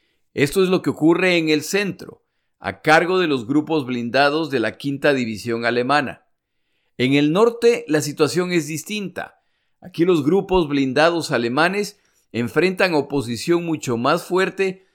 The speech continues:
de parte de los estadounidenses en un frente más pequeño, apoyados por la artillería estadounidense.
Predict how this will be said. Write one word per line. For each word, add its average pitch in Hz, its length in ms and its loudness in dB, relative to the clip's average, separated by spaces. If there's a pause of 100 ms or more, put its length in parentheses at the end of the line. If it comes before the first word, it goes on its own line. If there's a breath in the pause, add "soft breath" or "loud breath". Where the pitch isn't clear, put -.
(180 soft breath)
de 127 160 2
parte 202 480 2
de 190 140 2
los 160 240 -2
estadounidenses 135 1300 0
en 123 160 -2
un 147 180 -2
frente 156 480 0
más 127 320 0
pequeño, 131 560 -4 (480)
apoyados 131 800 0
por 135 180 -4
la 117 80 0
artillería 120 580 0
estadounidense. 135 920 -2